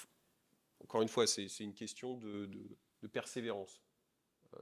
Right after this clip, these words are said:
montrer un, voilà, d'essayer d'aller au, au-delà de la chose. Si vous persévérez, vous vous rendez compte que ça vous plaît pas ou que, enfin, que ça vous satisfait pas au sens que, bah, vous trouvez ça nul ce que vous faites,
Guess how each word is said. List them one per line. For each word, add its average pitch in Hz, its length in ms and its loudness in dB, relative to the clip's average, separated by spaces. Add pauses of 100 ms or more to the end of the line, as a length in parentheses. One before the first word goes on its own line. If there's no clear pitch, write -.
(140)
montrer 110 320 -4
un, 117 120 0 (120)
voilà, 107 180 -8
d'essayer 123 320 -6
d'aller 113 260 0
au, 101 380 -6 (140)
au-delà 110 200 0
de 104 40 -2
la 104 100 0
chose. 156 240 -4
Si 135 220 -6
vous 120 300 -8
persévérez, 131 500 0
vous 117 100 -4
vous 104 60 4
rendez 104 200 2
compte 120 180 -2
que - 100 -6
ça 95 160 -2
vous 98 140 -10
plaît 98 200 -4
pas 123 280 4
ou 110 80 -2
que, - 160 -10
enfin, - 760 -14
que - 60 -4
ça 104 100 0
vous 98 80 -4
satisfait - 500 0
pas 135 100 0
au 127 100 2
sens 117 240 -4
que, 95 200 -2 (600)
bah, 98 80 -4
vous 87 120 -8
trouvez 95 200 -2
ça - 180 -2
nul 131 220 -4
ce - 40 -16
que - 100 -8
vous 92 140 -4
faites, - 340 -2